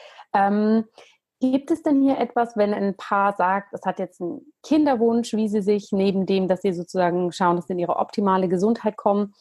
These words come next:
gibt es da denn noch etwas, was sie machen können? Also empfiehlt der Ayurveda, dass man vorher eine Panchakarma-Kur macht, um sich wirklich nochmal, ähm, komplett zu reinigen?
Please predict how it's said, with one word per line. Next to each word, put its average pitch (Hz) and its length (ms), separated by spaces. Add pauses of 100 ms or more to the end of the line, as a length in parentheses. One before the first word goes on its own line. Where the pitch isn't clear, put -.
(160)
gibt 233 160
es 240 120
da 202 100
denn 196 140
noch 208 160
etwas, 196 320
was 190 100
sie 196 80
machen 208 380
können? 175 280
Also 175 220
empfiehlt 208 400
der 202 100
Ayurveda, 180 420
dass 185 140
man 175 120
vorher 175 240
eine 170 100
Panchakarma-Kur 226 1040
macht, 202 320
um 185 140
sich 175 160
wirklich 196 300
nochmal, 175 480 (360)
ähm, 185 380
komplett 220 540 (180)
zu 202 200
reinigen? 220 800